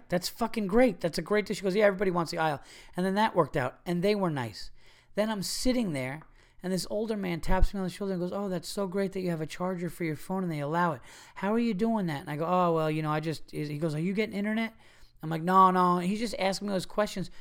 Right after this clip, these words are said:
but he was just so overly nice. Now I'm going, what's going on today? What, what's going on? Everybody's nice. My driver's asking me to breakfast. This woman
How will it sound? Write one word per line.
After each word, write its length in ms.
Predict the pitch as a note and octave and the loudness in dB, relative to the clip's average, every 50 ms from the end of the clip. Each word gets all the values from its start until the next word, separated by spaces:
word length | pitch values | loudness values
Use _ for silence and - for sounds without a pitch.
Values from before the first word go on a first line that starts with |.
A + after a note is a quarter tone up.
| - - | -14 -8
but 100 | - F#3 | -8 -6
he 80 | - A3 | -4 -4
was 140 | G#3 G#3 F3+ | -4 -4 -6
just 220 | - G#3 F#3+ - | -6 -6 -4 -4
so 420 | - - - - A3+ A3 A3 G#3+ - | -2 -2 -2 -2 0 2 2 2 2
overly 440 | - G#3 G#3+ F#3+ F#3+ G3+ G3+ G3+ | 0 0 0 0 -2 -2 -2 -2
nice. 300 | G#3 G#3+ A3 G#3+ F#3 F3 - - - - - - | -2 -2 -2 -2 -2 -4 -6 -12 -14 -16 -16 -10
Now 380 | F#3 F3 A3 C4 C#4+ D4 C#4+ | -4 0 2 4 6 6 4
I'm 120 | B3+ A3+ F#3+ | 4 2 2
going, 440 | F#3 G3 F#3+ F#3+ F#3 F3 E3+ D3+ - - _ _ _ _ _ _ _ _ _ _ _ _ _ _ _ _ _ _ _ _ _ _ _ _ _ _ _ _ _ _ _ _ _ _ - D#3 | 2 2 2 2 0 0 -2 -4 -8 -16 _ _ _ _ _ _ _ _ _ _ _ _ _ _ _ _ _ _ _ _ _ _ _ _ _ _ _ _ _ _ _ _ _ _ -8 -6
what's 220 | F3+ G3+ F3+ - | -6 -6 -4 -4
going 260 | - A3 G#3 G3 F#3 | -2 -2 -2 -2 -2
on 180 | F3+ E3+ E3 C#3+ | -4 -4 -4 -6
today? 300 | - D3 A2 - - - _ _ _ _ _ _ _ _ | -8 -10 -12 -12 -14 -18 _ _ _ _ _ _ _ _
What, 320 | - C3+ D3+ F3+ F3+ - | -8 0 0 0 0 0
what's 300 | E3+ D3+ F#3+ G3+ - - | 0 0 0 0 0 -2
going 260 | - G#3 F#3+ F3+ F3 | -2 0 0 2 2
on? 220 | E3+ D#3 B2+ G#2 - - _ - - - _ - _ - | 0 0 -2 -4 -10 -16 _ -20 -20 -20 _ -20 _ -2
Everybody's 760 | F#3+ G3 F#3+ G3 G3+ F3 D3 F#3 E3+ D#3 C3+ A#2+ A2 G2+ G#2 A2 | -2 -2 0 -2 -4 -4 -4 -4 -6 -6 -8 -12 -14 -16 -16 -16
nice. 680 | A#2+ C#3 E3 E3+ F#3+ F#3+ F#3+ F3 - - - - - - - - - - - _ - | -6 0 0 2 2 0 -2 -4 -4 -6 -8 -10 -12 -16 -20 -20 -20 -20 -20 _ -8
My 140 | - C#3+ C3+ | -6 -6 -6
driver's 580 | B2 - D#3+ E3+ E3+ F3+ G3 F3 F#3 F#3 D#3 E3+ | -6 -4 -4 -2 0 0 -2 -2 -4 -4 -2 -2
asking 340 | F3 F3+ E3+ E3+ - F#3+ | -2 -2 -2 -4 -4 -4
me 100 | F3 E3 | -4 -4
to 100 | C#3 B2+ | -4 -6
breakfast. 840 | G#2 - _ - C#3 F#3 F#3 F3+ - - - - F#3+ F3 - - - - - - - - | -8 -2 _ 4 4 4 4 2 -2 -2 2 2 2 2 0 -4 -8 -14 -16 -18 -8 -6
This 200 | D3 - - - | -6 -4 -4 -2
woman 460 | C3+ D#3 F3+ F#3+ F#3+ F#3 F3+ F3 | 0 0 0 2 2 0 0 0